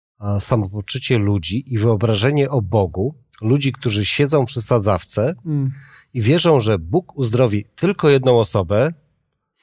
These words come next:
Speaker 1: która gdy się tam woda poruszy, gdy, gdy stąpi anioł według ich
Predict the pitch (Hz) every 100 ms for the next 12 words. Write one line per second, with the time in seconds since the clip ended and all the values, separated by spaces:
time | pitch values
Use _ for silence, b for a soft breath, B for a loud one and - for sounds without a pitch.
0 | 147 120 123 113 107 - 131 113 127 156
1 | 127 120 107 95 - 127 147 107 117 107
2 | 110 117 110 - - - - 156 147 135
3 | 143 120 113 110 107 104 - 117 -